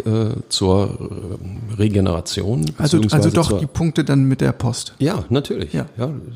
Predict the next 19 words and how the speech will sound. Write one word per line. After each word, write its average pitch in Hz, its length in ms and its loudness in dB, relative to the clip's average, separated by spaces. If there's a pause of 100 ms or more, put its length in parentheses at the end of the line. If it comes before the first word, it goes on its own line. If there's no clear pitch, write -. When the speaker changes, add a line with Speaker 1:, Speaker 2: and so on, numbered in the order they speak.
(160)
Speaker 1:
dann 120 220 -6
kann - 200 -4
man 127 100 2
auch 123 120 0
als - 220 -4
Mannschaft 127 440 -2
geschlossen 123 420 4
Speaker 2:
<laughs> - 20 -6
Speaker 1:
zusammenbleiben 98 760 2
und 92 60 -4
Speaker 2:
Ja. 95 100 2
Speaker 1:
muss 107 140 2
nicht 104 200 2
einen 92 140 0
zurücklassen. - 580 -6 (240)
Speaker 2:
Gut. 196 280 -2 (500)
Speaker 1:
Hashtag - 420 0
Teambuilding. 104 540 2
Speaker 2:
Ja. - 840 -4